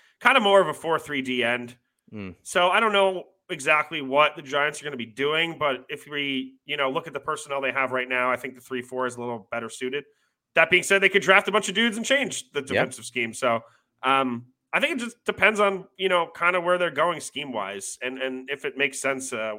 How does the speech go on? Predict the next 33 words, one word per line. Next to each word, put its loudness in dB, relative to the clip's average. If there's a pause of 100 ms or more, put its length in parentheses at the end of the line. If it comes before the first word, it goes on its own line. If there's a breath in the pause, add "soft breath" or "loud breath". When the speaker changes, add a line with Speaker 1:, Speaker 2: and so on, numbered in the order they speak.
(120)
Speaker 1:
if -16
they -8
trade -10
back -8
or -12
not. -10 (480 soft breath)
Speaker 2:
Well, 4 (200)
when 6
it 4
comes 2
to 0 (180)
especially 2
edge 2
rushers, 0
and -2
this -4
may 0
seem -4
a 0
little 0
backwards, -2 (220)
but 6 (220)
I 8
would 4
almost 2 (1080)
rather 4
draft 0
someone -6
who's -8
a -4
little 0
more 2
rounded -2